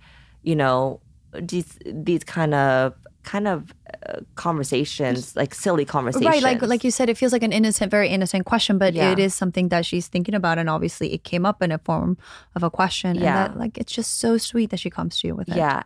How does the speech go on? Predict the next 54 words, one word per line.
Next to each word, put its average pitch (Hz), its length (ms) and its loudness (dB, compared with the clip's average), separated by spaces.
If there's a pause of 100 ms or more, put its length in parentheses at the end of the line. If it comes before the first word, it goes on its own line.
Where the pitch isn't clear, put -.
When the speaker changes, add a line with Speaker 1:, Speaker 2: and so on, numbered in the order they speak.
Speaker 1:
and 190 160 0
Speaker 2:
Yeah. 196 60 0
Speaker 1:
you 196 100 0
never 226 240 -2
wanna 170 220 0
be 151 120 -4
like, 143 200 2
"Oh, 156 160 2
that's 139 260 -4
stupid," 139 560 -2
Speaker 2:
Yeah. 220 380 4
Speaker 1:
or, 147 280 4
you 160 120 0
know, 151 80 4
because 147 260 -4
you 156 80 -6
don't 147 80 -2
want 143 140 0
them 131 140 -4
to 123 100 -6
close 143 400 -4
down. 160 560 0
Speaker 2:
Yeah. - 140 -8 (120)
Speaker 1:
You 160 140 -6
just - 160 -10
kind 151 160 -4
of, 143 100 -10
like, 135 300 -2 (480)
ask 151 180 -4
them 165 100 -10
questions, 165 500 -4
where 143 60 -6
they 143 160 -4
heard 180 320 -6
it - 120 -6
from, 170 460 -2
you 147 80 -4
know, 131 300 -2 (260)
kinda 160 220 0
laugh 139 260 0
with - 120 -8
them 160 100 -6
about 160 320 2
Speaker 2:
Yeah. 160 60 2
Speaker 1:
it. 156 340 2
Speaker 2:
And 233 120 4
what 226 140 4
do 220 60 2
they 202 160 4
think 190 180 -2
it 165 120 -2
means? 214 680 6
Speaker 1:
Yeah. 185 240 4
Speaker 2:
Yeah, 147 260 4